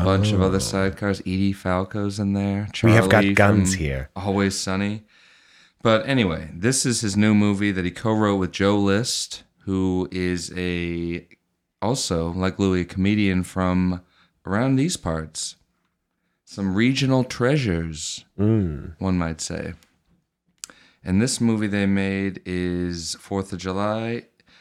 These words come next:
Speaker 1: Got a summary here from I M D B.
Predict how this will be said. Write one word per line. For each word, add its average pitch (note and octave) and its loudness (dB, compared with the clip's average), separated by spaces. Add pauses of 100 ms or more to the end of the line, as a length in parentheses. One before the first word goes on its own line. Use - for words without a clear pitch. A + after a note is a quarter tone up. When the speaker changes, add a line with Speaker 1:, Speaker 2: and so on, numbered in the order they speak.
(240)
Speaker 1:
Got F2 -4
a F2 -2
summary A2 -2
here A#2 -2
from F2 -6
I F2+ -4
M F2+ 0
D F2 -6
B. B2+ -6